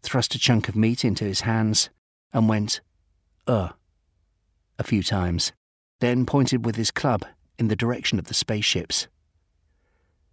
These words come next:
The boy was about to go, "Uh," in protest, when his eye fell on the club,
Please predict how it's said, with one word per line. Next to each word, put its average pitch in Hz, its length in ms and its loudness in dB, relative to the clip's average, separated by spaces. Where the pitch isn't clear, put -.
The 101 100 0
boy 117 400 4
was 110 160 0
about 113 260 0
to 117 80 -2
go, 101 280 2
"Uh," 107 220 0
in 92 160 -2
protest, - 600 -2
when 120 140 2
his 120 140 2
eye 123 200 4
fell 110 380 -2
on 92 120 0
the 92 80 -4
club, 98 380 -4